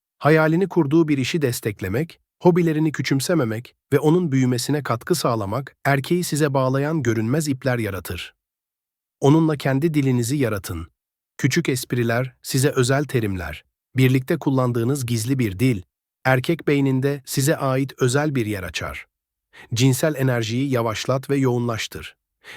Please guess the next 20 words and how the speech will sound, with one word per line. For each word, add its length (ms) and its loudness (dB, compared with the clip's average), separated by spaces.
Birçok 420 2
kadın 380 0
hızlı 320 2
cinsel 380 0
temasların 680 -2
bir 120 2
erkeği 440 -2
kendine 440 0
bağlayacağını 640 0
zanneder. 580 -4
Aslında 460 2
erkekler 600 0
en 160 2
yoğun 320 0
bağımlılığı 640 0
yavaş 360 0
ve 120 0
derin 240 0
temaslarda 640 -4
yaşarlar. 600 -8